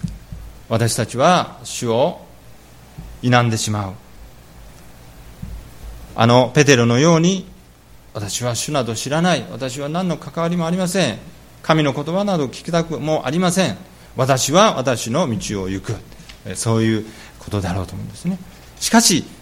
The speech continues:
聖霊で満たされるとき、「主よ、私はあなたのお言葉を聞きます。あなたのお言葉に従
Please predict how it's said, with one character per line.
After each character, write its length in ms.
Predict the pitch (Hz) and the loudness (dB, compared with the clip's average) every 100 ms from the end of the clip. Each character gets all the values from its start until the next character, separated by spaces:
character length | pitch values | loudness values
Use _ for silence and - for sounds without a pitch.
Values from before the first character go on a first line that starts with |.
| - | -12
聖 400 | - - 147 151 | -4 0 2 4
霊 180 | 151 147 | 2 0
で 140 | 143 | -2
満 120 | 143 | -4
た 140 | 143 170 | -2 -2
さ 100 | 202 | 0
れ 120 | 214 | -2
る 80 | 180 | -2
と 120 | 123 | -6
き、 160 | - - - - - - - - - - - - - - - - - | -10 -18 -20 -20 -20 -20 -20 -20 -20 -20 -20 -20 -20 -20 -20 -20 -10
「主 220 | - - | -4 2
よ、 100 | 185 | 4
私 320 | 156 156 175 196 | 2 0 -2 0
は 100 | 180 | 0
あ 60 | |
な 100 | 190 | 0
た 140 | 202 185 | 0 2
の 100 | 151 | 2
お 60 | |
言 200 | 151 147 | 0 -2
葉 120 | 165 | 0
を 80 | 175 | 0
聞 120 | 170 | -2
き 80 | - | -6
ま 140 | 117 107 | -6 -6
す。 100 | - | -2
あ 60 | |
な 120 | 165 | 0
た 120 | 226 214 | 4 4
の 100 | 175 | 4
お 140 | 160 | 2
言 100 | 165 | -2
葉 100 | 170 | -2
に 100 | 180 | -2
従 200 | - 165 | -2 -2